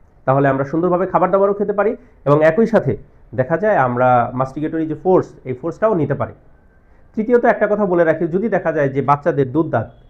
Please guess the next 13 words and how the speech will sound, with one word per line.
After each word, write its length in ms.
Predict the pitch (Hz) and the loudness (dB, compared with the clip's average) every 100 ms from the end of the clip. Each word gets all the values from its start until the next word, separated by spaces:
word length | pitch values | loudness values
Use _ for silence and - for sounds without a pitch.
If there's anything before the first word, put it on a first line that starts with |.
| - _ | -20 _
অর্থাৎ 340 | - 202 214 214 | -2 2 2 0
কিছুদিন 320 | 196 202 196 | -2 0 0
পর 140 | 196 | 0
দাঁতটা 280 | 175 165 - | -2 -2 -2
পড়ে 260 | 151 202 208 | -2 -2 0
যাবে, 200 | 131 104 - - - _ | 0 -2 -10 -20 -20 _
তো 80 | 170 | -8
সেক্ষেত্রে 460 | 170 202 196 185 202 | -6 -6 -6 -6 -4
দেখা 240 | 165 170 | -2 -2
যায় 260 | 156 160 156 | 0 0 2
যে 140 | 151 | -2
যদি 220 | 143 143 | -4 -6
তাদের 400 | 139 139 139 127 | -4 -2 -2 -2